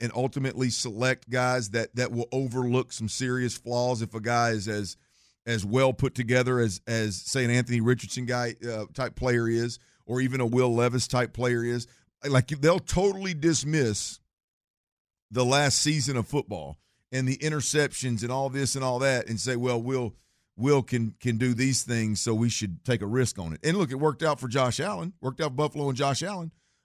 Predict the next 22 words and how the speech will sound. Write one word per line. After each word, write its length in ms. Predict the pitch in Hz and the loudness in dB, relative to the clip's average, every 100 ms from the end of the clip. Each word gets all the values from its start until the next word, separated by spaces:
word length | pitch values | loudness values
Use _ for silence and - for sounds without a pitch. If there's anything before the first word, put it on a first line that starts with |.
| - | -8
Um, 460 | 123 127 117 101 - _ _ _ _ _ _ | -2 -2 -2 -6 -10 _ _ _ _ _ _
but 360 | 117 196 165 - | -4 0 0 -2
that's, 260 | 123 143 - | -2 -2 -2
that's 260 | 131 135 143 | -4 -4 -2
awfully 360 | 135 117 120 | -4 -6 -8
risky. 460 | 110 135 123 101 95 | -4 -2 -2 -4 -4
I, 120 | 131 | -2
I 120 | 135 165 | 2 2
just, 280 | 160 139 - _ _ - | 4 0 -2 _ _ 0
I've 140 | 156 | 0
watched 300 | 165 160 143 | 4 4 2
a 40 | 135 | 0
guy 220 | 139 131 | 2 2
in 80 | 123 | 2
Bryce 320 | 127 127 110 | 2 2 2
Young, 380 | 131 123 110 95 _ _ _ - | 0 2 0 -2 _ _ _ -2
in 140 | 131 | 2
my 220 | 120 156 | 6 6
opinion, 420 | 151 - 135 127 113 | 6 4 0 0 -2
put 160 | 147 | -2
a 40 | 127 | -2
team 440 | 139 135 123 120 | -2 0 0 -4